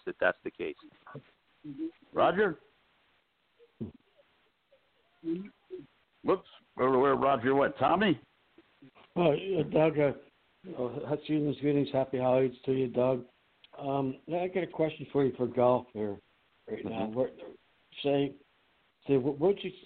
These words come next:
Speaker 3: tell the members up there about if it, you start around in the rain up there? Like, we s-, played Monday and they had the, it was raining,
Speaker 1: Mm-hmm.
Speaker 3: rain, thunder
Speaker 1: Yeah.
Speaker 3: shower, and the sun ca-, and, and, and the clouds broke up. But would you tell a golfer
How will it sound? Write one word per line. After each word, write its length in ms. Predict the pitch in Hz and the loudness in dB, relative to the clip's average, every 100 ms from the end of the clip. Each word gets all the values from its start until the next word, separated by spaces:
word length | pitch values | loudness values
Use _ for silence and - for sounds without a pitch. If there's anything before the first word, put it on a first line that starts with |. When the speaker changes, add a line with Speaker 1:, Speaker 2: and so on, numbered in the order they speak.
| - | -6
Speaker 3:
tell 160 | 165 160 | -2 0
the 100 | 156 | 0
members 400 | 143 147 151 147 143 | 0 2 2 2 -2
up 120 | 131 - | -4 -4
there 240 | 135 135 - _ _ _ _ - | -2 -2 -6 _ _ _ _ -14
about 320 | 107 120 120 | -2 2 2
if 100 | 123 | 0
it, 160 | 131 - | -4 -6
you 120 | 117 - | -10 0
start 220 | 139 131 | 2 4
around 460 | 123 123 127 123 - 131 _ _ _ | 4 4 4 0 -4 -12 _ _ _
in 80 | 117 | -2
the 60 | 117 | 0
rain 300 | 120 123 117 | 2 2 2
up 200 | 104 - | -2 -8
there? 200 | 98 82 _ _ - | -12 -14 _ _ -14
Like, 180 | 90 - | -12 -8
we 160 | 120 - - | -8 -8 -10
s-, 80 | - - | -10 0
played 260 | 123 117 | 0 2
Monday 320 | 113 123 123 123 | 2 2 4 2
and 100 | 113 | 0
they 100 | 110 | -2
had 240 | 117 117 - | -2 -2 -4
the, 120 | 104 - _ - 277 294 - | -12 -12 _ -14 -8 -8 -4
it 100 | 113 | -2
was 120 | 110 104 | -2 0
raining, 440 | 123 147 160 196 | 2 4 2 -2
Speaker 1:
Mm-hmm. 1040 | 180 87 - _ _ 330 330 - 294 190 233 | -2 -6 -10 _ _ -16 -16 -18 -20 -4 -4
Speaker 3:
rain, 240 | - - - | -4 -6 -2
thunder 240 | 175 175 | 0 0
Speaker 1:
Yeah. 60 | - | 0
Speaker 3:
shower, 340 | 147 147 165 160 - - | -2 0 -2 -6 -14 -10
and 100 | 139 | -6
the 60 | 139 139 | -4 0
sun 180 | 156 151 | 0 0
ca-, 100 | - 127 | -8 -10
and, 120 | 127 | -6
and, 200 | 123 123 131 - - | -4 -4 -8 -12 -8
and 100 | 127 | -6
the 40 | |
clouds 360 | 120 - 139 139 - | -6 -2 0 0 -2
broke 240 | 120 - | -4 -4
up. 140 | 104 - | -8 -6
But 100 | 117 | -2
would 140 | 180 | -2
you 80 | - - | -4 -2
tell 160 | 175 | 0
a 140 | 151 147 | 0 -2
golfer 400 | 139 135 135 | -4 -4 -8